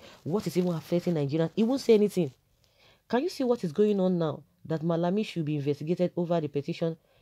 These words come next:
he rose ag-, again, against Magu. He has conspired with the looter in this country. He, his purpose want, purpose want to remove Magu so that many will be covered, or many of his atrocity will be covered.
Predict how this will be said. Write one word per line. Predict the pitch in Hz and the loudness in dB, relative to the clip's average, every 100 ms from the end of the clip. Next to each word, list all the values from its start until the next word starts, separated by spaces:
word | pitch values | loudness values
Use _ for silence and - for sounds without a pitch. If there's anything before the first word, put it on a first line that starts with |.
| _ | _
he | 156 151 | -4 0
rose | 165 190 - | 2 2 2
ag-, | 139 120 - _ | -4 -4 -12 _
again, | 143 127 131 175 165 156 _ _ - | -4 -2 2 4 2 -4 _ _ -8
against | 139 170 185 160 | -2 2 2 0
Magu. | 160 151 135 - | 0 0 -4 -4
He | 151 | 0
has | 147 143 - _ _ | 0 0 -8 _ _
conspired | - 147 - 185 190 | -4 -4 0 2 2
with | 170 147 | 2 0
the | 147 | 0
looter | 165 - 180 170 _ _ | -2 0 -2 -2 _ _
in | 139 | -4
this | 139 170 | -2 -2
country. | - 156 139 135 - _ _ | -2 -2 -2 -6 -8 _ _
He, | 143 147 139 _ _ _ _ _ _ _ _ _ | -4 -2 -4 _ _ _ _ _ _ _ _ _
his | 147 | -8
purpose | - 190 185 196 | -2 -2 0 0
want, | 165 175 - 143 - | 2 2 0 -4 -4
purpose | 202 190 196 | -6 -2 0
want | 175 175 | 0 0
to | 151 | -2
remove | 143 160 165 | 0 -2 -2
Magu | 143 156 156 156 | -2 -2 -2 -4
so | - 160 | -2 0
that | 143 135 _ _ _ - | 0 -2 _ _ _ -4
many | 156 175 175 | 2 4 4
will | 170 151 | 2 0
be | 117 135 123 - _ _ _ - | -2 -4 -4 -10 _ _ _ 0
covered, | 170 143 131 - | 0 2 -2 -2
or | 135 | -2
many | 175 185 | 2 2
of | 156 | 0
his | 135 | -2
atrocity | 135 - 160 151 165 | -4 -4 -8 -4 -4
will | 135 | -4
be | 131 | -4
covered. | 160 139 123 | -2 -2 -4